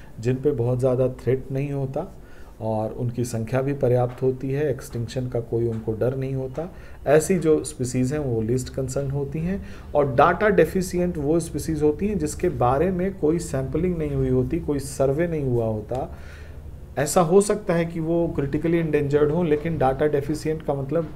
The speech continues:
उनके बारे में कोई inventories नहीं है, कुछ जानकारी नहीं है। So, the, those are called as data deficient। तो चलिए, अब इसके बाद हम लोग आज जो class है, हम्म, उसको हम लोग देखते हैं।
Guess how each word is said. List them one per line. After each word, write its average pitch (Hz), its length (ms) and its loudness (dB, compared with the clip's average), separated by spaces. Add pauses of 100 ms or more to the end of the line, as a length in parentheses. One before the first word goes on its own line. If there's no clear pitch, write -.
उनके 131 280 -2
बारे 131 280 2
में 156 140 -4
कोई 151 160 4
inventories 131 600 0
नहीं 147 180 -4
है, 156 100 -4
कुछ 135 200 -4
जानकारी 107 560 -6
नहीं 101 60 -12
है। 98 240 -14 (480)
So, 165 120 0
the, 135 380 -4 (200)
those 151 240 4
are 151 140 2
called 139 260 2
as 156 140 4
data 110 320 -2
deficient। 113 680 -6 (440)
तो 123 80 -8
चलिए, 170 460 2 (160)
अब 139 280 -2
इसके 135 280 0
बाद 131 280 2
हम 127 180 0
लोग 120 340 0
आज 120 360 -4 (460)
जो 117 280 -8
class 139 400 0
है, 101 200 -8 (840)
हम्म, 104 540 -10 (280)
उसको 151 280 -6
हम 117 220 -2
लोग 110 160 -2
देखते 110 340 -4
हैं। 113 300 -4